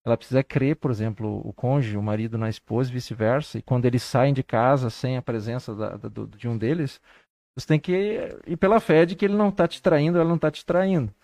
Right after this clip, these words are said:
Mas mesmo você tendo fé que ele não esteja fazendo isso, isso pode acontecer, né? E assim com todas as áreas. Então eu creio que a fé, nesse sentido, ela é, digamos assim, comum pra todos, mas ele tem um objeto diferente,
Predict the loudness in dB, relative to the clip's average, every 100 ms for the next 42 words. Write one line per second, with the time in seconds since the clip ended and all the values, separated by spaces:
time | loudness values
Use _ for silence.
0 | _ _ _ _ 2 4 2 -2 -4 4
1 | 6 6 4 2 2 4 4 4 2 4
2 | 4 4 4 4 6 6 4 4 6 6
3 | 6 8 6 4 0 -2 0 0 0 -2
4 | -6 -4 -4 -4 -6 _ _ _ _ _
5 | -4 0 4 4 2 -2 -2 -2 0 -2
6 | 0 0 2 2 0 -2 -4 -4 -2 -2
7 | -2 -4 0 2 2 0 -6 -10 -6 -4
8 | -6 -8 _ _ _ _ _ 0 2 4
9 | 4 4 0 -2 -4 -2 -4 -6 -10 -4
10 | 0 2 4 4 2 -2 _ _ _ -2
11 | -2 0 0 2 0 -2 -10 -16 _ _
12 | _ -2 2 2 4 4 4 4 4 4
13 | 4 2 -6 -4 -2 0 -4 -8 -14